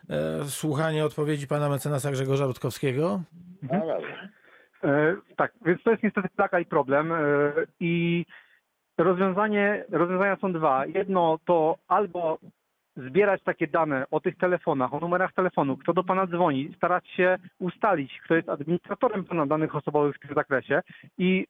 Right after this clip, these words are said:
Speaker 3: i to jest taki tryb formalny i wnioskować o wykreślenie pana danych, bo jeżeli nawet są zebrane skądkolwiek, to pan ma zawsze prawo do sprzeciwienia się w przetwarzaniu albo do cofnięcia zgody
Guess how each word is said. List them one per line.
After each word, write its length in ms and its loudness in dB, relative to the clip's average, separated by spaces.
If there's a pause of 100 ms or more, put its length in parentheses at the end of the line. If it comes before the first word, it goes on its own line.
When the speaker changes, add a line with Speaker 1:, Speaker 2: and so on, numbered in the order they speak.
Speaker 3:
i 60 -6
to 140 0
jest 100 2
taki 180 -4
tryb 220 -2
formalny 580 0
i 140 -2
wnioskować 500 0
o 60 -4
wykreślenie 640 -2
pana 200 0
danych, 320 0
bo 100 2
jeżeli 220 2
nawet 280 0
są 120 -2
zebrane 360 0
skądkolwiek, 580 -2
to 100 0
pan 140 0
ma 140 0
zawsze 280 -4
prawo 240 -2
do 80 -6
sprzeciwienia 640 -2
się 140 -4
w 20 -20
przetwarzaniu 580 -2
albo 200 0
do 140 -20
cofnięcia 420 -2
zgody 380 0